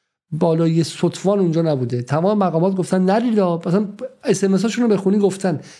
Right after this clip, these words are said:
قرار بمب بیاد، آمریکا خودش گفته نرید به اونجا. <laughs> ام،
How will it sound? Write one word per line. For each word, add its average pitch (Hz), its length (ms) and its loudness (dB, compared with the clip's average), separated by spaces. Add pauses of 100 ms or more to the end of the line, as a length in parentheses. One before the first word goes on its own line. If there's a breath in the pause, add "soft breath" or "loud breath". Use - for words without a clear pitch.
(120 loud breath)
قرار 190 320 2
بمب 226 360 0
بیاد، 240 280 0
آمریکا 196 400 0
خودش 208 380 0
گفته 143 280 -4
نرید 190 400 2
به 165 60 -2
اونجا. 139 480 -2
<laughs> 175 360 -2 (540 loud breath)
ام، 160 720 0